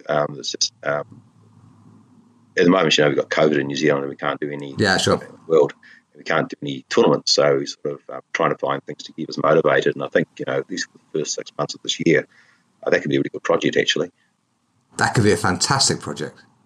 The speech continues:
Speaker 1: Yeah, so,
Speaker 2: And then we could
Speaker 1: uh,
Speaker 2: have,
Speaker 1: we'll
Speaker 2: well, then we could, like, publish the,
Speaker 1: Yep.
Speaker 2: the translation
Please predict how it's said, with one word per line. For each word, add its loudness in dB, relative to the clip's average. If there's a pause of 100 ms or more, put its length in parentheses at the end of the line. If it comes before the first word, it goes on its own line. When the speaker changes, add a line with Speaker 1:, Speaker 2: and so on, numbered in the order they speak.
(160)
Speaker 1:
Yeah, 4
so, 2
Speaker 2:
And 4
then 6
we -
could 6
Speaker 1:
uh, 4
Speaker 2:
have, 2
Speaker 1:
we'll 4
Speaker 2:
well, 4
then 6
we 6
could, 2
like, 0
publish 2
the, 4 (340)
Speaker 1:
Yep. 0 (120)
Speaker 2:
the 0
translation 2